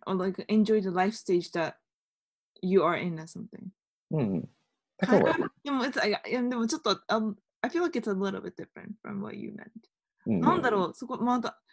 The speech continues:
Speaker 1: like, or really participate in that space, right? Like, in
Speaker 2: Right.
Speaker 1: yeah, it's, like,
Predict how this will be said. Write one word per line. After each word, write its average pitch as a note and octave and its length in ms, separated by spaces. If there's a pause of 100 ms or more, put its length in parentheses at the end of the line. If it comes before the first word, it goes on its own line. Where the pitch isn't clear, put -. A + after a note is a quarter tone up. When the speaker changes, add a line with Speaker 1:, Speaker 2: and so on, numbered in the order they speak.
(200)
Speaker 1:
like, A3+ 220
or A3+ 160
really A#3 460
participate A#3+ 680
in A3 560
that F#3 220
space, - 520
right? E3+ 260
Like, F#3+ 260 (180)
in G3 300
Speaker 2:
Right. D#2 320 (580)
Speaker 1:
yeah, F#3+ 300
it's, F#3+ 140
like, F3+ 180